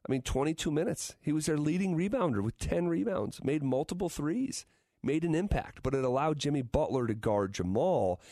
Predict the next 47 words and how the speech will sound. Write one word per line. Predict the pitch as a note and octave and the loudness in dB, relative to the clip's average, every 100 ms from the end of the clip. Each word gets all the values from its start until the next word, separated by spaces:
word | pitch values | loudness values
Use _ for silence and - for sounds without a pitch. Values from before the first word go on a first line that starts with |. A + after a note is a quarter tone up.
| - - - - | -20 -20 -10 -2
and | A#2+ A#2 A2 | 2 2 0
they | A2 A#2 | 2 2
were | D3+ | 2
launching | F3 A#2 E2+ G2 - C#3 | 0 2 2 2 0 0
guys | A#2 E2+ G2+ B2+ | 0 2 2 0
at | - F#2 G2 | -2 -2 -2
Jamal. | A#2+ C#3 D3+ F2 - - _ | -2 0 0 -2 -6 -20 _
Guess | - D#3 - | -2 -2 0
what? | F3+ A#2+ - _ _ _ _ _ - A2 A2 | 0 -2 -4 _ _ _ _ _ -10 -8 0
Good, | D#3 G3 | 2 4
o-, | C3+ | 2
especially | C3 B2+ - D#3 E3+ E3 | 2 0 0 0 0 -2
in | |
today's | - A#2+ C#3 | -2 -2 0
N | C3 | 0
B | C3 G2+ | 0 0
A, | A2+ C#3+ - | 0 -2 -6
good | A2+ D#3+ | -2 2
offense | A#2+ A#2 - B2+ B2 | 2 2 0 -2 -2
is | - F#2+ | -4 -2
gonna | G2+ F2 | 0 0
beat | G2+ G2+ | 0 -2
good | - F2+ | -2 -2
defense, | F2+ E2 G1+ - - | -2 -2 -6 -6 -6
okay? | - G2+ | -2 -2
So | G#2+ A2 | -2 -2
Jamal | G#2 G#2 D#3+ D#3+ | -2 0 0 0
simply | C3 A2 G2+ | -2 -2 0
needs | G2 F2+ | 0 -2
to | - | -4
be | E2 | -4
better. | C#2+ F2+ - - - - - - | -2 -2 -4 -12 -20 -20 -10 -2
But | A#2+ | 0
also, | B2+ G#3 - G#2 G2 - | 2 0 0 0 0 0
you | A#2+ | 0
know, | G2+ | 0
much | F#2 C3+ - D3+ | 2 0 0 0
like | C#3+ C#3 - | 0 -2 -2
a, | G2 F2+ - - | 0 0 -2 -2
a | F#2 | -2
press | - - F2 B2 - | 0 0 2 0 -2
in | - D3+ | 0 0
the | |
game | D3 D3 | 0 0
of | D3+ | 0
basketball, | D3+ D3 D3+ D#3 D#3 D3 C#3 | -2 -2 -4 -4 0 0 2
where | G#2+ G2 F2 | 2 2 0